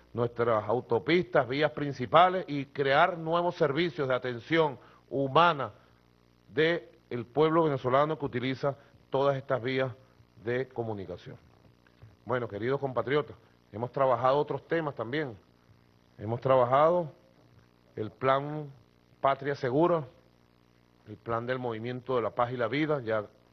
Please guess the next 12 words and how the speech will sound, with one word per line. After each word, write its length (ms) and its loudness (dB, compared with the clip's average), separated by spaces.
corresponderá 540 -4
a 20 -2
la 100 -4
ministra 380 -6
informar. 580 -2
Hemos 220 -12
trabajado 760 2
el 120 -6
sistema 520 -4
de 80 0
protección 580 -6
popular 480 0